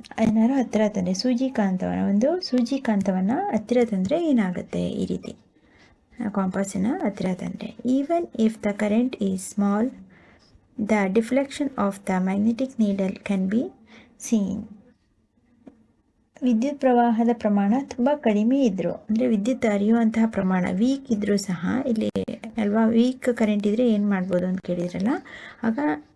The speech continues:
ಅದಕ್ಕೆ ಇದು ಮ್ಯಾಗ್ನೆಟಿಕ್ ಎಫೆಕ್ಟ್ನ ಯೂಸ್ ಮಾಡಿದಾಗ, ಒಂದ್ ವೇಳೆ, ಆ, the current is small, ವಿದ್ಯುತ್ ಪ್ರವಾಹ ಕಡಿಮೆ ಇದ್ದರೂ, the deflection of the magnetic needle can be seen. ಕಾಂತ ಸೂಜಿಯ ವಿಚಲನೆಯನ್ನ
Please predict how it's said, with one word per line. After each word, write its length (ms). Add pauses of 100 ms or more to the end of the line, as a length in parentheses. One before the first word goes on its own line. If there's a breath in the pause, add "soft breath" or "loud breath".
(160)
ಅದಕ್ಕೆ 380
ಇದು 360
ಮ್ಯಾಗ್ನೆಟಿಕ್ 540
ಎಫೆಕ್ಟ್ನ 360
ಯೂಸ್ 340
ಮಾಡಿದಾಗ, 500 (640 loud breath)
ಒಂದ್ 140
ವೇಳೆ, 340
ಆ, 640
the 160
current 420
is 260
small, 300
ವಿದ್ಯುತ್ 300
ಪ್ರವಾಹ 340
ಕಡಿಮೆ 420
ಇದ್ದರೂ, 320
the 160
deflection 600
of 140 (100)
the 140
magnetic 480
needle 380
can 240
be 120 (720 loud breath)
seen. 440
ಕಾಂತ 380
ಸೂಜಿಯ 460
ವಿಚಲನೆಯನ್ನ 720